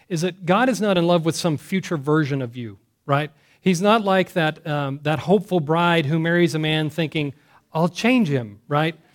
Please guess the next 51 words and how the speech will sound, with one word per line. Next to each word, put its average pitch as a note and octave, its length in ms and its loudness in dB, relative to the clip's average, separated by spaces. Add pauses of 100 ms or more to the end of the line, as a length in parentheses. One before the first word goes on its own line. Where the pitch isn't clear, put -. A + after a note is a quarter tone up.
(160)
It, F#3 200 4
it, F#3 200 4
it's F#3 160 0
not G#3+ 120 2
like G#3 160 4
that. E3+ 220 4
"I G#3+ 80 6
don't A#3 160 2
really, G#3 200 4
I G3 160 2
like G#3+ 300 6
him C4 140 0
today, B3 300 2
but G3+ 140 -2
maybe B3 300 0
one A3+ 200 2
day G#3+ 160 2
he'll G3+ 140 2
be F#3+ 120 0
worth F3+ 240 0
loving." D3 380 -2
It D#3+ 160 -2
wasn't F#3 360 0
like G3 240 2
that, A#2 280 -4
right, D3 300 -2
with D#3+ 240 -4
you, D#3 240 0
with, D#3 300 -6
with D3+ 240 -6
God. D3 280 -2 (260)
He F#3 120 4
looked F#3+ 240 2
at F#3 80 0
you F3 200 2
and E3 80 0
he D#3+ 80 0
saw F3+ 300 0
you F#3 200 0
and E3 100 0
I D3+ 160 0
where E3+ 480 0 (140)
we E3 260 0
were, C3+ 460 -4 (960)
and C3 120 -4
he B2 80 -4
loved B2+ 400 -4
us - 320 -14 (140)
where B2+ 200 -4
we B2+ 120 -6
were. A2+ 320 -12